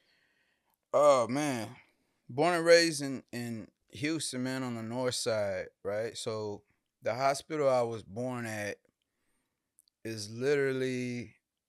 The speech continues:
within, like, a ten-mile radius of anywhere I've ever lived in my life. Always been on the north side. Never been more than, like, ten miles away from the same spot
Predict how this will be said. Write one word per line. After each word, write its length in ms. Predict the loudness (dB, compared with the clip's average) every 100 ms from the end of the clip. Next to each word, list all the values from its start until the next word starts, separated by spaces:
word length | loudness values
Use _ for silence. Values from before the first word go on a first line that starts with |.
| _ _ -10
within, 680 | -10 -6 -6 -6 -8 -12 -16 -8
like, 220 | -6 -6
a 80 | -8
ten-mile 640 | -8 -6 -4 -4 -2 -4
radius 760 | -2 -4 -4 -6 -8 -8 -10 -12 _ _ _ _ _
of 200 | -4 -4 -6 -6
anywhere 460 | -2 0 0 2 2
I've 180 | 0 -2
ever 260 | -4 -2 -4
lived 220 | -4 -6
in 80 | -10
my 140 | -8
life. 420 | -6 -6 -10 -18 _ _ _ _ _ _ _ _ _ _ 0
Always 420 | 4 6 4 -2
been 220 | -4 -4 -4
on 160 | -4
the 60 | -6
north 260 | -8 -8
side. 360 | -8 -6 -6 -6
Never 460 | -8 -4 -2 -2 -2
been 180 | -4
more 220 | -4 -4 -6
than, 120 | -6
like, 180 | -8 -8
ten 200 | -8 -8
miles 340 | -8 -8 -8
away 260 | -8 -8 -10
from 220 | -12 -12
the 80 | -8
same 420 | -6 -6 -6 -8
spot 440 | -6 -2 -2 -2